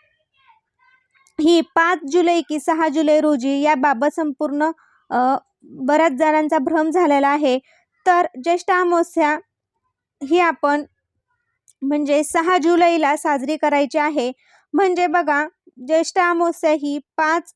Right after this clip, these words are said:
जुलै रोजी पहाटे चार वाजून स-, सदोतीस मिनिटांनी सुरू होईल आणि सहा जुलै रोजी पहाटे चार वाजून सव्वीस मिनिटांनी संपणार आहे. तर उदय तिथीनुसार आपल्याला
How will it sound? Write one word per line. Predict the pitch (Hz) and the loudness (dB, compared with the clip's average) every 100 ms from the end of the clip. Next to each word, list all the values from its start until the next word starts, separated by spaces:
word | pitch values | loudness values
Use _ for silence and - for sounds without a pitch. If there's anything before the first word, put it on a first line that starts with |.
| 294 | -10
जुलै | 277 311 302 294 | -4 0 0 0
रोजी | 302 233 302 | -2 -4 -6
पहाटे | - 302 302 311 | -4 -4 -2 -2
चार | 311 - 320 349 | -2 0 2 2
वाजून | 339 302 247 302 320 _ _ _ | 2 0 -2 -6 -8 _ _ _
स-, | - - _ _ | -20 -20 _ _
सदोतीस | - - 339 349 359 392 392 | -16 -4 0 0 0 -2 0
मिनिटांनी | 349 302 320 302 339 | -2 0 0 0 -4
सुरू | 349 339 330 | -2 0 0
होईल | 330 320 - | 0 -2 -2
आणि | 269 277 302 - _ _ - | -4 -4 -6 -10 _ _ -4
सहा | 330 370 330 | -2 0 0
जुलै | 359 339 330 | 0 2 0
रोजी | 330 254 294 | -2 -4 -6
पहाटे | 294 320 311 320 | -4 -2 -2 -4
चार | - 339 339 | -2 0 2
वाजून | 330 285 247 330 370 _ _ _ _ - | 2 0 -2 -6 -6 _ _ _ _ -2
सव्वीस | 339 320 359 370 | 0 2 0 0
मिनिटांनी | 330 277 277 285 | -2 -2 -2 -4
संपणार | 320 320 285 311 311 | -4 -4 -4 -2 0
आहे. | 320 294 262 - _ _ _ - | -2 -4 -6 -10 _ _ _ -2
तर | 370 359 - | 0 0 -2
उदय | 311 330 392 | -6 -4 -4
तिथीनुसार | 403 392 381 370 370 320 302 - | -4 -6 -4 -6 -4 -4 -4 -4
आपल्याला | 285 302 339 330 302 | -8 -4 0 0 0